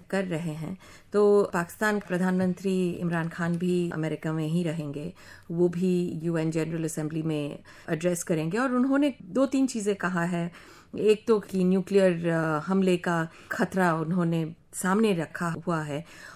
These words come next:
और उन्होंने अमेरिका से अपील की है कि वो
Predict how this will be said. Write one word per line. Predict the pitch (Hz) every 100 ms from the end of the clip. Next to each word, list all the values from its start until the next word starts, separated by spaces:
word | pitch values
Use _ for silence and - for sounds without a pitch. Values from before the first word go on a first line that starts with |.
| -
और | - 190 190 180 180 180 - - -
उन्होंने | 220 233 226 233 214 196
अमेरिका | 185 190 190 214 202
से | 214 190
अपील | 170 262 269
की | - 240
है | 196 156
कि | 156 208 190
वो | 190 208 208